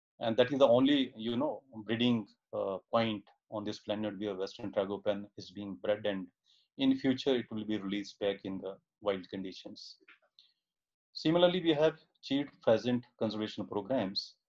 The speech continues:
The soft release of this species is already done, and people are on the job to release back in the wild conditions.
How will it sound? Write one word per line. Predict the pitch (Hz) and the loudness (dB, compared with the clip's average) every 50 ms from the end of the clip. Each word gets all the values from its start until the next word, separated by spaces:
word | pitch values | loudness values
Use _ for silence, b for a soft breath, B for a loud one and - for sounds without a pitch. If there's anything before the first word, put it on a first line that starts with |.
| _ - 113 | _ -14 -14
The | 101 95 | -12 -12
soft | - - - 110 117 113 - - - | -8 0 2 4 4 4 2 -4 -8
release | 110 117 117 117 - | -4 -4 -4 -2 -2
of | 117 113 - - | -2 -4 -2 -4
this | 113 107 - - - - - - - - - | -8 -8 -8 -10 -12 -12 -14 -14 -18 -20 -10
species | - 113 107 - - 117 113 117 113 101 | -8 -8 -8 -6 -4 -4 -4 -4 -6 -4
is | - | -2
already | 110 101 98 104 113 120 117 | 0 0 0 2 2 0 0
done, | 104 107 107 101 87 - - _ _ b b b b b b b _ _ _ _ | 0 0 -4 -4 -6 -10 -18 _ _ b b b b b b b _ _ _ _
and | - 117 113 113 110 107 | -2 0 0 0 0 -2
people | - 117 107 - 113 113 | -4 -6 -4 2 4 6
are | 110 113 | 6 8
on | 110 107 104 101 | 6 4 0 -2
the | 101 | -4
job | 95 - 110 107 104 - - _ | -2 2 2 2 2 2 -2 _
to | 107 104 98 101 95 | -6 -6 -4 -6 -6
release | 95 101 104 101 | -6 -6 -6 -6
back | - 95 95 98 98 - | -4 -4 -4 -4 -6 -8
in | 95 92 87 | -10 -10 -8
the | 92 92 95 - _ _ _ _ | -8 -10 -12 -14 _ _ _ _
wild | - 101 98 95 92 - | -4 -4 -2 -2 -4 -8
conditions. | - 95 92 90 - - - 82 - - - - | -10 -10 -10 -10 -12 -14 -14 -14 -14 -16 -18 -20